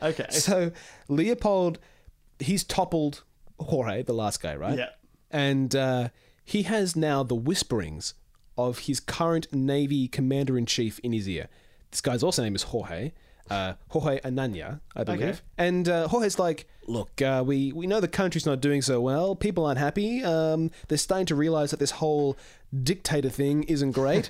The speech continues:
Speaker 1: <laughs>
Speaker 2: But, uh, maybe we can distract them. Maybe we can win back support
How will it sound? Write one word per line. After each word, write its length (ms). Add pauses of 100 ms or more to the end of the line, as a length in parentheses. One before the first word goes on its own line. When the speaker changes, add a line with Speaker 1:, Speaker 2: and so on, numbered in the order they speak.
(160)
Speaker 1:
<laughs> 180
Speaker 2:
But, 460
uh, 420
maybe 180
we 140
can 140
distract 340
them. 180 (640)
Maybe 440
we 120
can 200
win 160
back 220
support 480